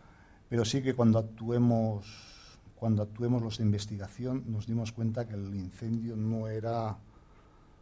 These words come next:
no era demasiado normal, que había algún indicio raro. Pues aquí teníamos quemado por esta banda de aquí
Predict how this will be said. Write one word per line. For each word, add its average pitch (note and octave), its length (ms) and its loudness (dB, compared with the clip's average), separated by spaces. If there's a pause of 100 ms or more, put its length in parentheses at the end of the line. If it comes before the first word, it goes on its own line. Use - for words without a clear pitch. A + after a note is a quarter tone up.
(1400)
no C3 220 8
era B2 200 6
demasiado A#2 420 2
normal, G#2 380 -2
que G#2 100 -8
había A2+ 200 0
algún A2 240 2
indicio G#2 720 -2
raro. G#2+ 320 -2 (640)
Pues - 140 -14
aquí A2+ 340 -6 (180)
teníamos A2 440 -2
quemado A2 320 0
por G#2 140 -8
esta G#2+ 180 -6
banda A2 220 0
de G#2 80 -2
aquí B2 260 -10